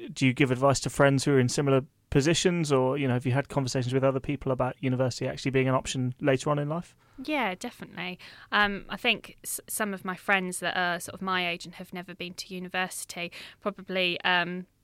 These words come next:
Speaker 2: find me going to university perhaps a bit strange at this age, but if you want something bad enough, you'll make the commitment and you'll, you'll have the drive and you'll do it. But it's finding a career that you want rather than, oh, you know, your parents would quite like you to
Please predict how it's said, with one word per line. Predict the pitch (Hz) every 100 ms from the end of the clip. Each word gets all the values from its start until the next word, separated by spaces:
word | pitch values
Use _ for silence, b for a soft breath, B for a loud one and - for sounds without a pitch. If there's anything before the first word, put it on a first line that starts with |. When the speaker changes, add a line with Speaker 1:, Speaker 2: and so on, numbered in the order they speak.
| _ _
Speaker 2:
find | - 208 180 185
me | 185
going | 180 180
to | - 185
university | 185 180 175 - 202
perhaps | - - - -
a |
bit | 196 - -
strange | - 285 240 185 175
at | - -
this | 190 -
age, | 170 - -
but | 175 185 - B B
if | 247
you | 285
want | 247 233
something | - 202 202
bad | - 190 190
enough, | 170 135 170 - - _ -
you'll | 202 190
make | 196 190 -
the | 180
commitment | - 190 - 156 151
and | 156 180
you'll, | 175 170 160 -
you'll | 185 180
have | 180 170
the | 190
drive | 202 185 165 160 175
and | 175
you'll | 170
do | 190 190
it. | 160 123 - B B B
But | 175
it's | 170 -
finding | 190 185 180 170
a |
career | - 180 175 165
that | 156 160 - _ -
you | 175 175 175
want | 180 190 220 - - _ b b b -
rather | 196 180 170
than, | 175 160 165 180 -
oh, | 185 170
you | 170 170
know, | 165
your | 165
parents | - 175 160 156 -
would | 170
quite | - 156 156
like | 151 - -
you | 165
to | - 165 -